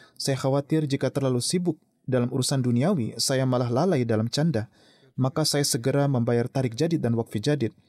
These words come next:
Menuturkan, beberapa hari kemudian saya memeriksa situs web perusahaan tersebut. Dan secara mengejutkan saya melihat bahwa larangan terhadap mobil yang saya beli telah dicabut. Saya tidak percaya, saya mungkin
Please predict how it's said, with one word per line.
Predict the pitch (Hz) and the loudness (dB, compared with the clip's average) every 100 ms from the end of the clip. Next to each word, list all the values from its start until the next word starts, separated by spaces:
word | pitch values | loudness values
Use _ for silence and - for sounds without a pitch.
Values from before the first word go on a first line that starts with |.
| _ _ _ - | _ _ _ -2
Menuturkan, | 143 135 175 208 127 123 | 0 0 -2 -2 -2 -2
beberapa | 131 120 131 131 | -2 0 -2 0
hari | 127 208 | -2 -2
kemudian | 160 120 113 113 131 | 0 -2 0 -2 -2
saya | - 127 | -2 0
memeriksa | 123 123 165 - 175 | 0 0 -2 -2 0
situs | 117 135 131 127 | -2 -4 -4 -4
web | 135 131 | -2 -4
perusahaan | - 135 - 131 | -2 -4 -2 -2
tersebut. | 127 120 190 165 117 - _ - _ - _ | -2 -2 -2 -2 -4 -8 _ -20 _ -20 _
Dan | 135 127 | -2 0
secara | - 147 | 0 0
mengejutkan | 147 139 123 190 - 156 | 2 0 0 -4 -2 -2
saya | 123 139 | 0 0
melihat | 131 160 190 120 | 0 0 2 0
bahwa | - 127 127 127 | -2 0 2 2
larangan | 120 139 190 160 | 2 2 2 2
terhadap | 131 123 131 127 | 0 0 0 -2
mobil | 143 131 143 135 | -2 0 0 0
yang | 120 123 | 0 0
saya | 127 120 | 0 0
beli | 131 | 0
telah | 135 139 131 | 0 0 0
dicabut. | 127 170 180 117 - - - _ _ _ _ | 0 0 0 -2 -6 -20 -20 _ _ _ _
Saya | - 160 | -4 -2
tidak | 156 - 123 | 0 -2 -4
percaya, | - 156 170 107 | -2 0 0 0
saya | - 147 | 0 2
mungkin | 139 180 190 120 - | 2 0 0 -2 -4